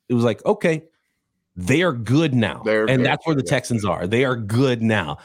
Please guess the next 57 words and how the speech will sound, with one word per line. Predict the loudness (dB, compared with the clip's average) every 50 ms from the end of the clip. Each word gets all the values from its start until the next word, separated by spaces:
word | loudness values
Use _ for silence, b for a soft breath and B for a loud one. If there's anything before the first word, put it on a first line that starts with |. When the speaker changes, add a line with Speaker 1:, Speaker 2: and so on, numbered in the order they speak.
| B B B
Speaker 1:
Are | -2 0
they | 0 2
good | 2 2 2
enough | 2 2
to | 0 0
beat | 0 0
the | 0 0
Ravens? | 2 2 2 2 2 0 -2 -2
I | 0 0
don't | 0 0 0 0
think | 0 0 0
so. | 0 0 0 2 0
Nine | 0 2 2 2 2 2 2
and | 2
a | 2 0
half | 0 -2 -2 -4 -6 _
points | 0 0 2 2 0 0 -4 -4
is | -2 -2 0
a | 0
lot, | 0 2 2 2 0 0 -2 -6 -6 -2
but, | 0 2 2 0 0 b b b b b b b b b _ _
um, | -4 0 0 2 2 2 2 0 -2 -4 -8 _ _ -8
I, | -8 -6 -4
I | -6 -4
think | -2 -4 -4 -2 -2
I'm | -2 0
gonna | 0 0
have | -2 -2 -4
to | -8
give | -12 -8 -6 -6 -6 -6
up | -8 -10
the | -8
points | -6 -4 -4 -4 -4
and | -6 -6
take | -6 -6 -6
the | -6 -8
Baltimore | -6 -8 -8 -6 -6 -6 -6 -6 -6
Ravens. | -6 -6 -8 -8 -8 -6
As | -2 0
much | 0 0 0
as | 0 -2
I | -2
like | 0 0 0 -2 0
what | -2 -2
I'm | -2
seeing | -4 -4 -2 -2 0 0
with | -2 -4
the | -6
Houston | -6 -6 -6 -6 -6 -8 -10
Texans, | -8 -6 -6 -6 -6 -8 -8 -4
this | -2 -2 0 0
one | 0 2
might | 0 0 -2 -2
be | -6 -6
too | -4 -2 -4
much. | -4 -6 -10 -18 -20 -20 _ _ _ _ _ _ _
Speaker 2:
Yeah, | -2 -2 -2 -2